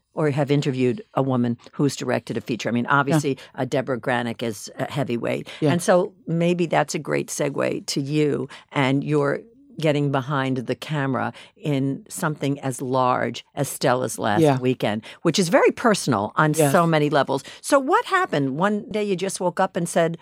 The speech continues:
Speaker 1: "I've got this great idea for a movie," or,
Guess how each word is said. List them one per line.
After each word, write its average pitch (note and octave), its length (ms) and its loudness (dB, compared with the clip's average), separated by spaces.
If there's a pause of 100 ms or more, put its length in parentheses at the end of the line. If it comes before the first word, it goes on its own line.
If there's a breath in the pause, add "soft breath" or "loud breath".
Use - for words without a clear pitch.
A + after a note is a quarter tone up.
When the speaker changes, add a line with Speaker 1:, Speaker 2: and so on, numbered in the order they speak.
(220 soft breath)
Speaker 1:
"I've E3 160 0
got E3+ 240 2
this - 180 -4
great D3+ 360 2
idea D3 460 4
for D3+ 260 -2
a C#3 40 2
movie," A3 540 0
or, B2 400 4